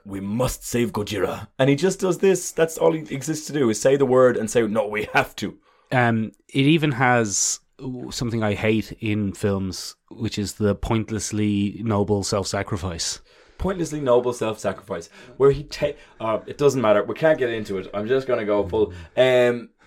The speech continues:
Speaker 1: some of the better things about the film.
Speaker 2: Yeah,
Speaker 1: Let's,
Speaker 2: go on.
Speaker 1: let's take a look at those. Um,
Speaker 2: The special effects were good.
Speaker 1: the special effects were quite good.
Speaker 2: Mm-hmm.
Speaker 1: Um, I enjoyed the early animal stuff. They did a little bit of interesting actual animal modeling for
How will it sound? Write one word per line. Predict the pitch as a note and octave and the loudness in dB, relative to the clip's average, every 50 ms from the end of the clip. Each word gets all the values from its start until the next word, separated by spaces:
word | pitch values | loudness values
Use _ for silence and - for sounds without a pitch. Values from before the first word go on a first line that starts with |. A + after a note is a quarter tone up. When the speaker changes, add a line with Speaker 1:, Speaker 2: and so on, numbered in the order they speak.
| - - - - | -18 -18 -16 -16
Speaker 1:
some | - - - G3+ F#3+ | -12 -2 2 4 6
of | G3+ | 6
the | F#3+ F#3 | 4 4
better | - E3+ D#3+ D#3 C#3+ | 4 4 4 4 4
things | C#3 C3+ C3 A#2+ G#2+ | 4 2 0 0 0
about | G#2+ A#2 A2 - | 0 0 0 -2
the | A2 | -6
film. | - - G#2+ G2 F2+ - | -6 -2 -2 -2 0 2
Speaker 2:
Yeah, | B2 A#2+ A2 | 4 4 4
Speaker 1:
Let's, | G#2+ A2+ | 6 6
Speaker 2:
go | A2 | 6
on. | G#2 | 6
Speaker 1:
let's | A2 A2+ - | 6 4 2
take | - - C#3 B2+ | 2 2 2 2
a | B2 | 2
look | A#2 A2+ - G#2+ | 0 0 -2 -2
at | - | -4
those. | - G2+ G2 F#2 F#2 F#2 - _ - - - - - - | 0 0 0 0 0 -4 -8 _ -20 -20 -20 -20 -12 0
Um, | - - C#3+ A#2 A#2 A#2 A2+ A2 A2 G#2+ G#2+ G#2 G2 | 6 8 10 12 12 12 12 10 8 4 0 -2 -2
Speaker 2:
The | C3 B2 | -2 0
special | - F3+ F3 - - D#3 B2+ A2 | 2 4 2 4 4 4 4 4
effects | - - C3 D3+ - - | 2 0 -2 -2 0 0
were | - - | -2 0
good. | F2+ - - C3 | 0 0 -2 -2
Speaker 1:
the | C3+ | -2
special | - - F3 F3 - - D3+ | 0 6 6 6 6 4 0
effects | D#3 - D3 C#3+ - - | 0 2 2 0 0 0
were | - C3 | -4 -4
quite | C3 - B2+ B2 B2 - | -2 2 2 2 2 2
good. | - G2+ F2+ E2+ E2 - - | 0 -2 -2 -2 -4 -4 -2
Speaker 2:
Mm-hmm. | A#2 G#2+ G2 A2+ A2+ G#2+ | 0 0 0 0 0 0
Speaker 1:
Um, | G#2 G2+ G2 G2 F#2+ - - | -2 0 -2 -2 -4 -6 0
I | - C#3+ | 4 4
enjoyed | D3+ D3+ D3+ D3+ D3 B2 C#3+ D#3+ E3 E3+ E3+ E3+ E3 D#3 - _ | 6 6 4 2 0 -2 -2 -2 0 2 2 0 0 -2 -6 _
the | - D3 B2+ - - | -8 -8 -8 -2 0
early | C3 C#3 C#3 C#3+ D3 D3 D3+ D3+ D3+ D3+ D3 - _ _ - | 0 2 2 0 0 0 0 0 0 -2 -6 -10 _ _ -4
animal | B2+ C3 C3+ C#3+ C#3 C#3 | -4 -4 -2 -2 -4 -6
stuff. | C3+ - D3+ D3 - - - - | -4 -2 -4 -4 -4 -10 -20 -10
They | - G3+ | -8 -8
did | F#3+ C#4 C#4 G4+ | -6 -6 -4 0
a | D#4+ | 4
little | D#4 A3+ A3 - - | 4 4 4 4 2
bit | F#3 G3 F#3 F3+ | 2 2 4 4
of | E3+ D3 C#3+ - _ - | 2 0 -2 -8 _ -6
interesting | D3 D#3+ D#3+ D#3 - D#3+ C#3+ C#3+ - C#3 B2+ C3 B2 | -4 -4 -4 -2 2 2 2 2 0 -6 -8 -8 -6
actual | - B2+ C3 C3 - - C3 B2 B2 - | -6 -8 -8 -6 -6 -4 -2 0 0 0
animal | A#2+ B2 B2+ C3 C3 C3 B2+ | 0 0 2 2 2 2 2
modeling | A#2+ A#2+ A#2 A2+ A#2 A#2+ A2+ A2 A2 - - - | 2 2 0 0 0 -2 -4 -6 -8 -12 -16 -20
for | - - - A2 A2+ A2+ A2 G#2+ G#2+ G#2 G#2 G#2 F#2+ F#2 - | -20 -8 -4 -2 0 0 2 2 4 4 4 2 0 -4 -8